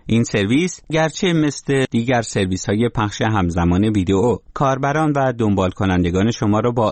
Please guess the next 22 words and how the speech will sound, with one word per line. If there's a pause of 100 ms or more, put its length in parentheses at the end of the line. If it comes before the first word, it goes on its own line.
اعلانی (340)
از
شروع
ویدیوی
لایو
شما
مطلع
می‌کند، (160)
اما
تا
چندی
پیش
به
کاربر
اجازهٔ
ذخیرهٔ
ویدیو
را
روی
حساب
اینستاگرامش
نمی‌داد